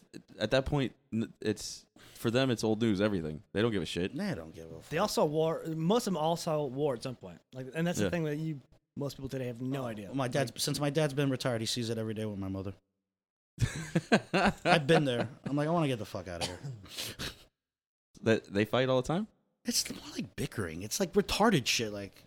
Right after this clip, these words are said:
Speaker 2: you know, "You gotta pick up your medication." "Oh, what's wrong with you? Why can't you go get it? It's the same name." Uh, like, what the fuck? And then that turns into a whole thing or whatever.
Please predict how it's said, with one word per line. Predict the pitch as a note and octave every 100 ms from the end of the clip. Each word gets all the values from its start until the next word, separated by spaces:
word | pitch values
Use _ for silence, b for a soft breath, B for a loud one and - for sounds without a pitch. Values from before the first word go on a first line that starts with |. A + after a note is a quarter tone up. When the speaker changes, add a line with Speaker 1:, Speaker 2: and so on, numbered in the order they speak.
| _ -
Speaker 2:
you | B2+
know, | G#2 G2+ B2+ - _ _
"You | - -
gotta | C4+
pick | C4 C4+
up | B3+
your | A#3
medication." | A#3+ B3+ A3+ A#3+ C4 B3+ G#3+ F#3
"Oh, | F#3+ A#3+
what's | B3+ A#3+
wrong | C4+ C#4+
with | C4+ D#4+
you? | D#4+
Why | A3+ A#3+
can't | C4 C#4
you | D#4+
go | C#4+ A3+
get | F3 D3
it? | B2+ - -
It's | -
the |
same | F#3+ B3 A3+
name." | A3+ A#3 G#3+ F#3+ D#3+
Uh, | G#3 G3 D3 D3+ C3
like, | C3 D3 C3
what | -
the | -
fuck? | E3 G3 E3+ - -
And | B B _ -
then | A#2
that | C3+
turns | - B2
into | A2+ A2+
a | G#2
whole | A2 G#2 F#2+ _ _ _ _ _
thing | - A#2 A2+ A2+ A#2 A#2+ _
or | G2+
whatever. | F#2+ G2+ G#2